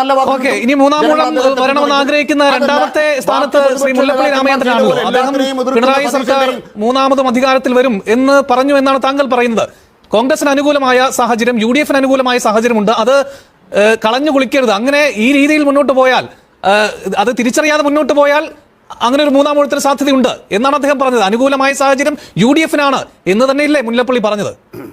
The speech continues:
Speaker 1: അവിടെ ബഹുമാനപ്പെട്ട മുല്ലപ്പള്ളിക്ക് അദ്ദേഹം പറഞ്ഞ വസ്തുത ഒന്ന് നമ്മളൊന്ന് പുനഃപരിശോധിക്കുക. എന്താണ്? ഒന്ന്, മുന്നണി ബലാബലത്തിൽ യു ഡി എഫ് മുമ്പിലാണോ പിമ്പിലാണോ? അതാണ് ഒന്നാമത്തെ ചോദ്യം. കേരള രാഷ്ട്രീയത്തിൽ മുന്നണികൾ മാറി മാറി ഭരിച്ചുകൊണ്ടിരുന്നു. ഈ തുടർഭരണം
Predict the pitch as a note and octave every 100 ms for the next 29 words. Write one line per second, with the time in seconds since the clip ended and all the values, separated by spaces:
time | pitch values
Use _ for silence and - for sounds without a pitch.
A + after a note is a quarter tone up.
0 | - - G3+ A3+ A#3+ G3+ F#3 E3+ G3 G#3+
1 | G#3+ G#3 G3 G3 G#3 G#3+ G#3 G3+ F3+ C#3+
2 | D3+ - D#3+ G3 G3+ F#3+ G3 G#3+ G3+ G#3
3 | A3 D#3+ C#3 - - G3 A3+ A3+ A3 G3
4 | A3 G#3+ G#3+ G#3+ G#3 F#3+ F3 C3+ G#2+ -
5 | G3 A3+ G3 C3 - _ _ _ _ -
6 | A#3 B3 A#3+ C#4 C#4+ B3 G#3+ G#3+ G#3 G3+
7 | G#3 A3 G#3 A#3 B3 G3+ G#3 G#3+ F#3+ F#3+
8 | F#3 F#3 C#3 G2+ - G3 A3+ A#3 C4 B3+
9 | G#3+ F3 D3 A2 - _ _ _ - _
10 | _ - F3+ C4 C#4 C4 C4+ C4 C4 C4
11 | B3 C#4 C4+ B3+ B3 C4+ B3 A#3 A3 G#3
12 | G3+ E3 A#2 A2 - _ _ _ _ A3
13 | C4+ - C#4 D#4+ D#4 D4 D4